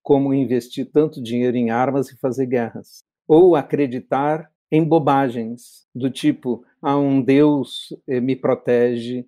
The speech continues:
e ele é inimigo dos meus inimigos, o Deus dos exércitos." Quando pensamos essas coisas, nós caminhamos pro desastre,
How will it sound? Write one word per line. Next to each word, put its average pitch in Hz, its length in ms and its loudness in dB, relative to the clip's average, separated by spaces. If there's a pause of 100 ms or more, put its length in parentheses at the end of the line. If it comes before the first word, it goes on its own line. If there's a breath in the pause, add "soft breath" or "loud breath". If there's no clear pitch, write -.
(280)
e 127 640 0
ele 127 240 2
é 127 40 0
inimigo 127 680 -2
dos 117 240 -10
meus 127 240 0
inimigos, 117 760 -6 (140)
o 131 80 -12
Deus 143 320 2
dos 123 180 -8
exércitos." 120 920 -6 (160)
Quando 151 200 2
pensamos 156 540 0
essas 143 400 -4
coisas, 135 720 0 (220)
nós 127 180 -4
caminhamos 180 580 -6
pro 143 180 -4
desastre, 117 600 -10